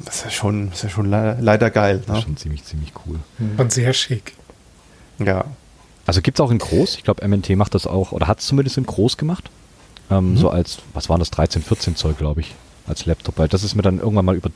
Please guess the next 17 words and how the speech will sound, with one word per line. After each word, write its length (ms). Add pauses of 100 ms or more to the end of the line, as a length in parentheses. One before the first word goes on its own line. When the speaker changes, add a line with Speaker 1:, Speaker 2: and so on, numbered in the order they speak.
(120)
Speaker 2:
äh, 160
bei 180
Twitter 300
über 140
den 60
Weg 140
gelaufen, 380 (200)
Speaker 1:
<laughs> 220
Speaker 2:
dass 120
es 80
da 80
auch 180
irgendwie 260
so, 220
äh, 420 (320)
Menschen 380
gibt, 360